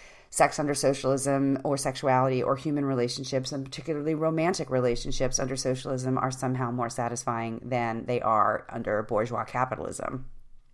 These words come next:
what she calls the bourgeois epoch. So what I think I'm gonna do is I'm going to read, and I'm gonna try to read selections of this. I'll, I will,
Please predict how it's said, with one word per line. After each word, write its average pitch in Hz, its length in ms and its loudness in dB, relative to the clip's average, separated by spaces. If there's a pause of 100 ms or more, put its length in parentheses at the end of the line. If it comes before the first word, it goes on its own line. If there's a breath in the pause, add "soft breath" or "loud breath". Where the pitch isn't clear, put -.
(160)
what 127 160 -4
she 117 140 -6
calls - 300 -4
the 85 240 -2 (300 loud breath)
bourgeois 127 420 6
epoch. - 540 -2 (720 loud breath)
So 190 760 10
what 190 180 8
I 202 100 10
think 277 280 0
I'm 339 120 2
gonna 220 200 4
do 127 560 2
is 127 600 4
I'm 151 140 2
going 160 360 4
to 151 640 0
read, 175 640 2 (420)
and 135 640 4
I'm 143 100 0
gonna 139 240 2 (280)
try 185 180 4
to 185 80 4
read 151 300 -2
selections 139 480 2
of 127 120 -4
this. 127 220 2
I'll, 127 240 2
I 135 160 6
will, 143 360 -2